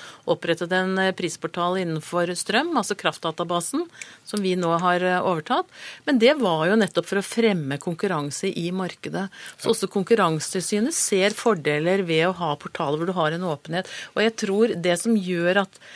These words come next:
den teoretiske tilnærmingen avviker fra praksis, det er det at man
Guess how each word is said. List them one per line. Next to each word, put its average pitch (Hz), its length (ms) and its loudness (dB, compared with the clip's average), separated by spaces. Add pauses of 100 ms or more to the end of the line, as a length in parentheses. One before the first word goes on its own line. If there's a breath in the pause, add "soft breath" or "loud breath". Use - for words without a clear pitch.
(140 loud breath)
den 214 160 0
teoretiske 220 800 4
tilnærmingen 214 720 4 (640 loud breath)
avviker 185 560 4
fra 233 160 4
praksis, 262 480 0
det 202 80 0
er 190 160 0
det 170 80 4
at 165 140 -4
man 208 100 0